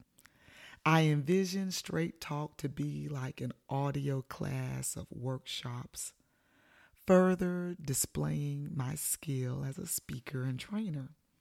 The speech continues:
What I didn't realize was when I got in front of the mic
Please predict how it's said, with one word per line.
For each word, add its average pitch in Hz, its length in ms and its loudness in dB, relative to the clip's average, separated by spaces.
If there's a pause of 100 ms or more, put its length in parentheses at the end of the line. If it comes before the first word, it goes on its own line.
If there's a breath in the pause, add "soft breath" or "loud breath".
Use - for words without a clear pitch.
(1040 loud breath)
What 196 240 12
I 170 160 6
didn't 254 480 0
realize 131 920 2
was 143 280 -2
when 254 340 2
I 196 140 2
got 156 240 0
in 147 100 0
front 151 220 -4
of 135 60 -2
the 139 120 -2
mic 143 640 -2